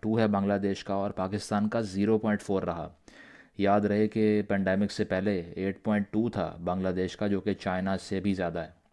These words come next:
रिजर्व्स की बात कर लें, फ़ोर्टी टू बिलियन डॉलर्स के रिजर्व्स, पाकिस्तान के ट्वेंटी बिलियन डॉलर्स के, यानी कि उससे आधे।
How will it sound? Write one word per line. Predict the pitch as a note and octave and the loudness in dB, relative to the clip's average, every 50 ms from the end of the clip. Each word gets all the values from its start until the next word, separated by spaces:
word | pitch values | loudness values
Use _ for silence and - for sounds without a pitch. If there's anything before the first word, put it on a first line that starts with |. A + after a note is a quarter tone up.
| _ _ _ _ _ _ _ _ _ _ _ - _ _ _ - - A2 | _ _ _ _ _ _ _ _ _ _ _ -20 _ _ _ -8 -2 2
रिजर्व्स | G#2+ G2+ F#2+ G#2+ A2+ B2 G#2+ - | 2 4 6 6 4 4 4 2
की | - C3 | 0 2
बात | A2+ A2 G#2+ G#2+ - | 2 2 2 2 2
कर | - A2 G#2 | 0 2 2
लें, | A2 A2 | 2 0
फ़ोर्टी | G#2+ - G#2 G2+ F#2+ - A2 G#2 | 0 2 2 0 2 2 0 2
टू | G#2+ G#2+ G#2 | 2 2 0
बिलियन | F#2 F2+ G2 F#2+ G2+ G2+ G#2+ G#2+ G#2 | 2 0 0 0 2 4 4 4 4
डॉलर्स | F2+ F#2 F#2 F#2+ G2+ G#2 G2 | 4 4 4 4 4 2 2
के | - - G2+ | 2 0 0
रिजर्व्स, | G2 F#2 E2+ F#2 F2 E2+ D#2+ - - - - - - - - - - - | 2 0 0 0 -2 -2 -2 -4 -12 -20 -20 -20 -20 -20 -20 -16 -6 -2
पाकिस्तान | F#2+ F#2+ F#2+ G2+ G2 - A2 G#2 G#2 G2+ | -2 0 0 0 -2 2 2 2 4 4
के | - A2 | 2 2
ट्वेंटी | G#2 - G#2 G2 F#2+ F#2+ G#2 F#2+ | 2 2 2 2 4 2 2 2
बिलियन | F2+ G2 F#2+ G2 G2+ G2+ | 2 2 2 2 2 4
डॉलर्स | F#2+ F#2 F2+ F2+ F#2 - | 4 4 4 2 0 -2
के, | - G#2+ | 0 0
यानी | G#2 G2+ F#2+ G2+ G2 | 0 0 0 0 0
कि | - G#2 | 0 -2
उससे | F#2+ - - - G#2+ | -2 -2 -2 0 2
आधे। | G2+ F#2 F2+ F2+ G2 G#2 F#2 E2+ - | 4 4 2 2 0 -2 -2 -4 -6